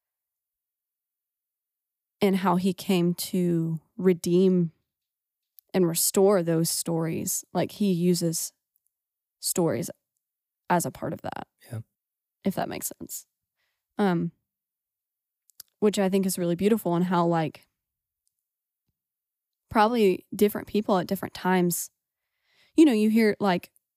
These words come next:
Speaker 1: the Israelites probably knew the story of the,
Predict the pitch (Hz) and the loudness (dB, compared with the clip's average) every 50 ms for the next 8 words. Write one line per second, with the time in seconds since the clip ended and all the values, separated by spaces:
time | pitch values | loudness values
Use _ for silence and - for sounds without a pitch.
0 | _ _ _ _ _ _ _ _ _ _ _ _ _ _ _ _ _ _ - - | _ _ _ _ _ _ _ _ _ _ _ _ _ _ _ _ _ _ -20 -20
1 | _ _ _ _ _ _ _ - 208 - - 202 208 208 226 220 196 185 180 180 | _ _ _ _ _ _ _ -2 0 0 2 2 2 2 2 2 2 2 2 0
2 | - - - - - 214 202 190 185 180 185 180 175 185 175 - - - 185 185 | 0 -4 -6 -6 -2 -2 0 2 2 2 2 0 0 0 -2 -2 0 2 2 4
3 | 185 175 175 175 170 165 160 165 170 175 175 170 165 160 160 160 - | 4 2 2 2 0 0 -2 -4 -2 0 2 2 2 2 0 -2 -6